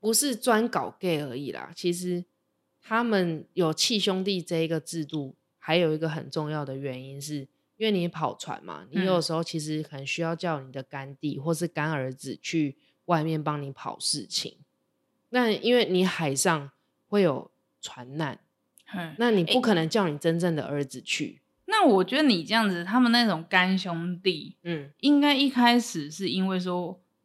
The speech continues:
Speaker 2: 你家男丁如果只有你，我可以互相
Speaker 1: Cover。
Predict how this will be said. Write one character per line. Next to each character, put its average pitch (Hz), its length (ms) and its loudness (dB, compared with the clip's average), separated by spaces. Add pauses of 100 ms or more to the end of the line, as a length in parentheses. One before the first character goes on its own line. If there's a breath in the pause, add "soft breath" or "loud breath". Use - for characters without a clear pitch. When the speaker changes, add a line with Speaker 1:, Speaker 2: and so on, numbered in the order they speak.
Speaker 2:
你 175 140 -2
家 202 140 4
男 185 200 4
丁 180 200 0
如 180 80 2
果 143 80 -2
只 - 120 -12
有 156 120 -10
你， 139 200 -10
我 143 140 -12
可 185 160 -4
以 170 60 -2
互 165 240 -4
相 151 360 -8 (300)
Speaker 1:
Cover。 156 480 0